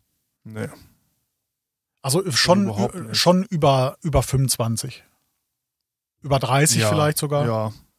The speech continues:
Speaker 1: ja, ja, denke ich schon.
Speaker 2: Obwohl mein Humor oft auch infantil ist. <laughs>
Speaker 1: Ja gut, aber je älter Mann, vor allen Dingen Mann wird, desto infantiler
Speaker 2: Ja.
Speaker 1: wird ja der Humor sowieso.
Speaker 2: Stimmt.
Speaker 1: Also das ist schon,
Speaker 2: Stimmt.
Speaker 1: schon passend. Ja, ich glaub schon. Also,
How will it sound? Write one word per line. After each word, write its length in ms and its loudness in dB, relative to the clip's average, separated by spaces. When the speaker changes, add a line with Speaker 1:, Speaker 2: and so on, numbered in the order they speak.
Speaker 1:
ja, 280 -6
ja, 180 -4
denke 220 -12
ich 60 -10
schon. 180 -10
Speaker 2:
Obwohl 280 0
mein 240 2
Humor 380 2
oft 280 2
auch 240 0
infantil 680 -2
ist. 340 -2
<laughs> 60 -20
Speaker 1:
Ja 80 -2
gut, 180 0
aber 140 4
je 160 4
älter 420 2
Mann, 340 2
vor 160 0
allen 80 0
Dingen 160 0
Mann 460 2
wird, 360 2
desto 520 0
infantiler 560 -2
Speaker 2:
Ja. 60 -6
Speaker 1:
wird 140 -8
ja 60 -6
der 140 -4
Humor 240 -2
sowieso. 220 -8
Speaker 2:
Stimmt. 180 -8
Speaker 1:
Also 160 -12
das 220 -12
ist 100 -6
schon, 260 -4
Speaker 2:
Stimmt. 160 -20
Speaker 1:
schon 200 -6
passend. 280 -4
Ja, 60 4
ich 60 2
glaub 200 2
schon. 200 -2
Also, 280 -2